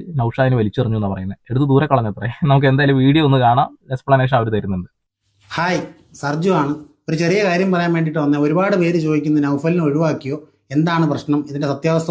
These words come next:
Speaker 2: ഒന്ന് പറയാവോ? ഇന്നലെ ആ ഒരു വീഡിയോ ഇട്ടായിരുന്നു, എൻ്റെ പേര് ആട്ടോടെ പുറകിൽ നിന്ന് വെട്ടിക്കളഞ്ഞിട്ട് കേക്ക് മുറിക്കുന്ന ഒരു വീഡിയോ ഒക്കെ. എന്താണ് ഇതിന്റെ പ്രശ്നമെന്ന് എനിക്ക് തന്നെ അറിയത്തില്ല. ഞാൻ ലാലേട്ടൻ്റെ അടുത്ത് പോയിട്ട്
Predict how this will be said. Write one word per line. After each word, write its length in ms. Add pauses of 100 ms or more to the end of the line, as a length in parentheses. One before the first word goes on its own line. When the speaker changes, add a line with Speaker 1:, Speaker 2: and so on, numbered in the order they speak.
Speaker 2:
ഒന്ന് 140
പറയാവോ? 300 (680)
ഇന്നലെ 280
ആ 60 (100)
ഒരു 160 (460)
വീഡിയോ 260
ഇട്ടായിരുന്നു, 380
എൻ്റെ 180
പേര് 260
ആട്ടോടെ 320
പുറകിൽ 200
നിന്ന് 160
വെട്ടിക്കളഞ്ഞിട്ട് 560 (100)
കേക്ക് 260
മുറിക്കുന്ന 340
ഒരു 140
വീഡിയോ 220
ഒക്കെ. 140 (520)
എന്താണ് 380
ഇതിന്റെ 240
പ്രശ്നമെന്ന് 400
എനിക്ക് 200
തന്നെ 160
അറിയത്തില്ല. 380
ഞാൻ 200
ലാലേട്ടൻ്റെ 480
അടുത്ത് 200
പോയിട്ട് 220